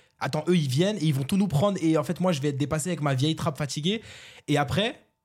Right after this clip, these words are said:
le temps est passé et en fait, je me suis dit, « Mais c'est cool, en fait. » Puis, et puis après, j'en ai même commencé à en faire et j'ai commencé à kiffer. Et je me suis dit, « En fait, faut pas faire le vieux con, il faut, faut s'adapter à son époque,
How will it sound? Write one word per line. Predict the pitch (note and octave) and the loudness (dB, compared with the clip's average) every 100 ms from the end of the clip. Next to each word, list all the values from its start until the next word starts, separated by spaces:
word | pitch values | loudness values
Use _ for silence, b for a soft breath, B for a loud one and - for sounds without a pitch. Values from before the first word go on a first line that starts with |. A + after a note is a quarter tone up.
| _ _ _ _ | _ _ _ _
le | - C#3 | -2 0
temps | C3 D3 | 2 0
est | C3 | 0
passé | B2+ B2+ D#3+ G3 G#3+ | 0 0 0 0 0
et | |
en | B2+ | -2
fait, | F#3 | -2
je | C#3 | -2
me | B2 | -4
suis | - | -4
dit, « | A#2+ | -6
Mais | A2 | -6
c'est | A#2+ | -10
cool, | - D4+ | -6 -4
en | |
fait. » | G3+ G3+ - - b b | -2 -4 -6 -14 b b
Puis, | - B2 C3 B2+ | -4 -2 -2 -4
et | B2 | -2
puis | C3 | 0
après, | C#3 D3+ | 0 0
j'en | B2 B2 B2 | 0 0 0
ai | |
même | A#2+ A#2 | 0 -2
commencé | A#2+ A2 A2+ | -6 -8 -6
à | |
en | A2 | -6
faire | - G#3+ E3 | 0 2 2
et | |
j'ai | B2 | 0
commencé | B2+ A2 - | -4 -8 -10
à | A2 | -10
kiffer. | - F3+ | -2 0
Et | |
je | C3+ | 0
me | A#2 | -4
suis | - | -8
dit, « | B2 D#3+ B B B B | -6 -6 B B B B
En | A#2 | -6
fait, | D#3 | -6
faut | - A#2+ | -4 -4
pas | D#3+ | -4
faire | D#3 A#2+ | -2 0
le | A#2+ | 0
vieux | A2 A#2+ | 0 -2
con, | C3 D#3 | 0 0
il | C3 | 0
faut, | - A2 G#2+ F#2 F#2 | -4 -8 -6 -10 -6
faut | A#2 | -6
s'adapter | - B2+ A2+ C3 | -4 -4 -2 -2
à | A2+ | -2
son | A#2 | -2
époque, | G#2+ C#3+ D#3 D#3 | -4 0 0 0